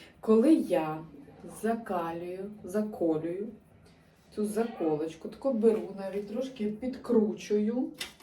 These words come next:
чіпляю, і у мене завжди вилазять ось тут коси. Як її правильно чіпляти, щоб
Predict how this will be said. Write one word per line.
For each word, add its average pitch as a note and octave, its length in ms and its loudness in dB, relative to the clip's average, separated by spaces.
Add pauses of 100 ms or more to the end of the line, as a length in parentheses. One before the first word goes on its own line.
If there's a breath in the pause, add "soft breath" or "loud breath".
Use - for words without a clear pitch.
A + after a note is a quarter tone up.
(1700)
чіпляю, A#3 1500 2 (1300)
і A3 100 6
у G#3 80 8
мене C4+ 380 6
завжди A3 400 4
вилазять F#3 640 4
ось D#3 160 -10
тут E3+ 120 -8 (140)
коси. C#3 300 -8 (1200)
Як F#3 320 8
її E3 140 0
правильно D#3+ 480 -4 (480)
чіпляти, G#3+ 580 2
щоб - 180 -4